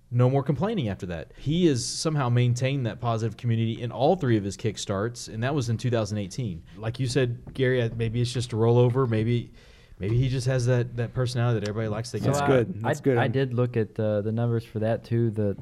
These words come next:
Speaker 3: the missions and powers, just the cards, was
Speaker 1: Mm-hmm.
Speaker 3: three hundred thirty-two days.
Speaker 1: Yeah.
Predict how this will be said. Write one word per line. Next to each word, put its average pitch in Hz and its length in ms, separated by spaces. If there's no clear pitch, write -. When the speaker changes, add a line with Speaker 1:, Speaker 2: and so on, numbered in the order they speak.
Speaker 3:
the 113 80
missions 120 400
and 107 100
powers, 113 400
just - 260
the 113 60
cards, 117 460
was 107 160
Speaker 1:
Mm-hmm. 101 120
Speaker 3:
three 135 160
hundred 120 280
thirty-two 113 400
days. 92 440
Speaker 1:
Yeah. 127 180